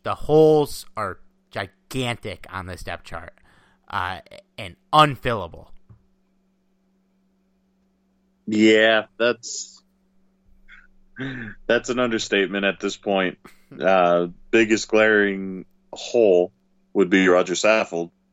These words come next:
Speaker 1: Yep. And hey, man, uh, I love, if you, if you wanna read more about the offensive line,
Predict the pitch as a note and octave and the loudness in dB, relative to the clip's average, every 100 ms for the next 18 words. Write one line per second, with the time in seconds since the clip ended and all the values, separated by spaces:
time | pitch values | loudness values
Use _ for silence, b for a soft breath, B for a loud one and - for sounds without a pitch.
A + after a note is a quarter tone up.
0 | _ _ _ _ _ _ _ _ _ _ | _ _ _ _ _ _ _ _ _ _
1 | _ _ _ _ A2+ A#2 - - _ _ | _ _ _ _ -6 -6 -6 -18 _ _
2 | _ _ _ - B2 B2+ C#3 A#2 A2 A2 | _ _ _ -12 -8 -2 -2 -2 -4 -6
3 | G#2+ - - _ _ _ _ _ - - | -10 -18 -20 _ _ _ _ _ -20 -16
4 | - A2 A2 A2 G#2+ G#2+ - - A#2 G#2+ | -6 -2 2 2 2 -2 -6 -12 -10 -6
5 | A2+ C3 C3+ A#2+ - A#2+ A#2 - C3 C3 | 0 2 2 0 -8 -12 -12 -8 0 2
6 | B2 A2+ F#2 - - - - - - - | 2 0 -4 -10 -12 -16 -20 -20 -20 -20
7 | - - - - - A2+ G#2+ A#2 A#2+ A#2 | -20 -20 -20 -20 -12 -10 -6 0 2 0
8 | A2 A#2 G#2+ A2 G#2 G2+ G2+ G2+ G2+ | -2 -6 -6 -8 -8 -6 -6 -10 -16